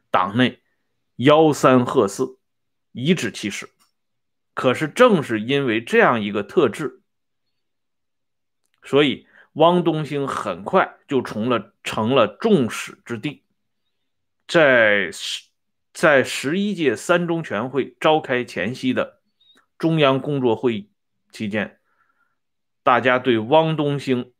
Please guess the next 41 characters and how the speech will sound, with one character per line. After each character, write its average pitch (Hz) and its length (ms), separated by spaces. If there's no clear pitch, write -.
可 - 260
以 110 140
说 107 200
是 98 220
忍 104 340
无 107 120
可 101 240
忍， - 220
群 127 340
情 104 260
激 104 160
愤。 - 260
这 120 140
汪 151 300
东 160 180
兴 151 220
的 113 100
嘴 90 400
啊， 98 280
太 113 160
损！ - 300
他 160 100
在 156 140
一 170 160
九 127 140
七 165 200
七 170 160
年 123 300
一 175 100
月 151 220
和 113 180
四 147 340
月 92 280
分 170 300
别 131 160
做 135 200
出 127 160
两 113 280
个 101 100
指 - 220
示， - 240